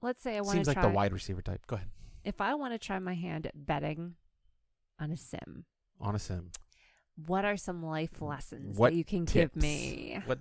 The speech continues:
Speaker 2: tips and tricks?
Speaker 1: Yeah.
Speaker 2: Uh, so you can't be afraid to bet the unders. I would say you'd be more inclined to go fifty fifty on unders as opposed, I, I, I, on underdogs is what I meant to say. Not unders as in over-unders.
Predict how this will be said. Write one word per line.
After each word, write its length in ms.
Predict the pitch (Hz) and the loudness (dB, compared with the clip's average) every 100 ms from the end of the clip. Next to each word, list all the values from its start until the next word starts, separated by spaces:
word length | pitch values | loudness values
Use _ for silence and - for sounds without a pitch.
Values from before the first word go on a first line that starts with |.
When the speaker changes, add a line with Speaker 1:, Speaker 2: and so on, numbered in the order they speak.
| - | -4
Speaker 2:
tips 360 | - - - 127 | -4 -4 -6 -10
and 120 | 131 | -8
tricks? 560 | - - - - - - | -8 -10 -10 -10 -10 -12
Speaker 1:
Yeah. 100 | - - 330 240 208 - _ _ _ - - - - - | -14 -14 -14 -16 -18 -20 _ _ _ -20 -20 -20 -16 0
Speaker 2:
Uh, 340 | 143 156 160 160 - - _ _ _ _ _ - - | 4 6 6 4 -4 -20 _ _ _ _ _ -20 -18
so 300 | - 190 180 | 2 8 8
you 160 | 160 175 | 6 0
can't 300 | - 202 190 | 0 0 2
be 220 | 175 165 | 0 0
afraid 440 | - - 139 131 - | 0 4 6 6 2
to 60 | |
bet 260 | 107 113 135 _ - | 4 4 4 _ -2
the 120 | 120 | -2
unders. 420 | 110 92 85 - - _ _ _ _ _ _ _ _ - | -2 -6 -8 -10 -18 _ _ _ _ _ _ _ _ 8
I 140 | 127 | 8
would 180 | 156 165 | 8 4
say 160 | 160 | 2
you'd 180 | 139 135 | 2 0
be 120 | 123 | 0
more 300 | 117 110 113 | 0 2 2
inclined 580 | 113 113 - 107 104 104 | 0 -2 -4 -2 -2 -4
to 60 | 101 | -4
go 140 | 101 | -4
fifty 240 | 95 123 113 | -2 -2 -2
fifty 300 | - 113 104 | -2 -2 -2
on 100 | 95 | -2
unders 340 | 104 104 101 - | -4 -4 -6 -6
as 160 | 101 98 | -4 -4
opposed, 460 | 95 104 98 95 - | -4 -2 -2 -4 2
I, 120 | 139 | 2
I, 40 | 127 127 | 4 0
I, 340 | 110 117 110 - _ | -2 -4 -6 -12 _
on 160 | 117 113 | -4 -2
underdogs 560 | 117 107 104 98 95 | -2 2 4 4 0
is 140 | - 90 | -8 -8
what 100 | 95 | -6
I 40 | |
meant 140 | 90 92 | -8 -10
to 60 | |
say. 220 | - - 104 | -12 -12 -4
Not 200 | 107 - | -4 -2
unders 340 | 110 101 90 | -4 -4 -4
as 160 | 95 87 | -4 -4
in 120 | 90 | -4
over-unders. 560 | 101 92 92 92 98 | -4 -4 -6 -8 -12